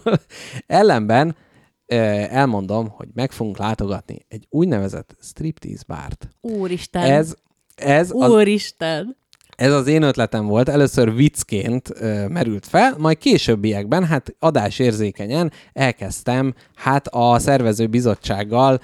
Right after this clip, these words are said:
Speaker 1: sörünk fogyasztása közben a Google mestert megkértem rá, hogy hát ajánlja föl nekem Budapest legjobb striptease bárét ez ügyben, és hogy egyáltalán mennyire van ez jelen. És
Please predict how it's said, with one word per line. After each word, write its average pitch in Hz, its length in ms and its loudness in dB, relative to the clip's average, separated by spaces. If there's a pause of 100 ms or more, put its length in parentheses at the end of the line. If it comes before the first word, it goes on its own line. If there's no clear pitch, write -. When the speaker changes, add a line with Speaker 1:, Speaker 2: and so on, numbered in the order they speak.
(120)
Speaker 1:
sörünk 127 360 0
fogyasztása 110 540 -2
közben 139 460 0 (220)
a 107 280 -2
Google 120 340 2
mestert 104 500 -4
megkértem 104 580 -10
rá, 151 180 -4
hogy 110 200 -4
hát 208 380 -2 (240)
ajánlja 110 440 2
föl 127 240 0
nekem 113 380 -4
Budapest 107 460 -4
legjobb 101 340 -6
striptease 107 520 -6
bárét 101 400 -8
ez 208 140 2
ügyben, 185 240 0
és 160 100 2
hogy 180 140 -4
egyáltalán 135 720 0
mennyire 156 400 4
van 113 180 0
ez 101 160 -4
jelen. 101 300 -10 (640)
És 113 300 -2